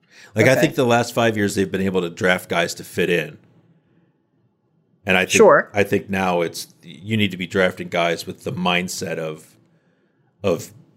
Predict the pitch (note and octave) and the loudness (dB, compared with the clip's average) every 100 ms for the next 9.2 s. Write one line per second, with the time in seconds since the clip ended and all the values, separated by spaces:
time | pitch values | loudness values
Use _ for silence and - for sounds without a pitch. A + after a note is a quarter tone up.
0 | _ _ _ A#2+ A2 G#2+ E2+ D2+ C#2 - | _ _ _ 2 2 2 -2 -4 -10 -18
1 | _ _ _ _ _ _ _ - F2+ F#2 | _ _ _ _ _ _ _ -10 -4 0
2 | E2 D#2+ E2+ D#2+ E2+ E2+ - - F2 - | 0 0 -6 -8 -4 -4 -4 -8 -8 -10
3 | _ _ _ _ - G#2 - F2+ E2+ E2 | _ _ _ _ -6 -4 -2 -2 -2 -8
4 | E2 D#2+ - - C#2+ - C2+ F2+ E2+ F#2 | -10 -14 -16 -12 -12 -12 -16 -10 -6 -6
5 | - - G2 - - F#2 E2 - F2 F2 | -6 -6 -6 -4 -2 -2 -2 -6 -8 -6
6 | - C#2+ - - - - - - - - | -6 -12 -14 -16 -16 -16 -18 -20 -20 -20
7 | _ _ _ _ _ _ _ _ _ _ | _ _ _ _ _ _ _ _ _ _
8 | _ - - - - G2 A2 G#2 F#2+ D#2+ | _ -20 -20 -20 -8 0 4 4 2 -6
9 | - - | -12 -16